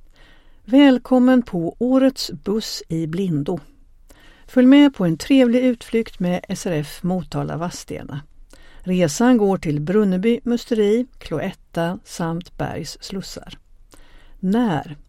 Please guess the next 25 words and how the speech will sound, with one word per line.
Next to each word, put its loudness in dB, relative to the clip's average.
Jo, -4
tisdagen 2
den -2
sjuttonde -2
juni. -10
Bussen 0
avgår 6
klockan -4
elva 0
och -2
vi 0
är 0
hemma 0
igen 0
cirka -8
sjutton. -12
Vi 2
samlas 4
klockan 0
tio 2
och -6
fyrtiofem -6
vid -6
Café -6
femtionian -2